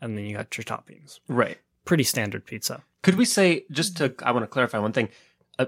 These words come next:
Speaker 2: it's not a pizza unless it has crust and sauce and cheese, right? Those, uh, I th-, I don't think
Speaker 1: Yeah.
Speaker 2: you can have a pizza
Speaker 1: Yeah,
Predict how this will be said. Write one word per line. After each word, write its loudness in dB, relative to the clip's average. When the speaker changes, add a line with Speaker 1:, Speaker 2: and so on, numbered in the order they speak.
Speaker 2:
it's 0
not 8
a 4
pizza 0
unless 4
it -2
has -4
crust 0
and -4
sauce -2
and -6
cheese, -8
right? -6
Those, 4
uh, -4
I 4
th-, -6
I 4
don't 4
think 6
Speaker 1:
Yeah. 8
Speaker 2:
you 2
can 0
have 4
a 0
pizza -4
Speaker 1:
Yeah, 8